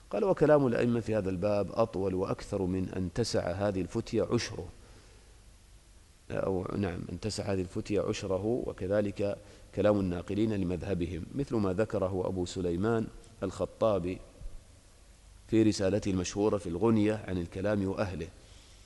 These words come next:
طبعًا الخطابي، الإخوة، أحيانًا يوافق الأشاعرة في الصفات الفعلية، في نفيها يعني،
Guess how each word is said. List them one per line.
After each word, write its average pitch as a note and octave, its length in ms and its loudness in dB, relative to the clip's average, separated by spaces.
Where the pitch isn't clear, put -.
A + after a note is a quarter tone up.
طبعًا - 160 0
الخطابي، D3+ 520 2
الإخوة، A#2+ 420 2
أحيانًا C3+ 440 4
يوافق C3 400 2
الأشاعرة G#2+ 580 0
في G2 100 -8
الصفات G#2+ 480 2
الفعلية، F2+ 640 0
في F#2 120 0
نفيها F2+ 440 0
يعني، E2 300 -8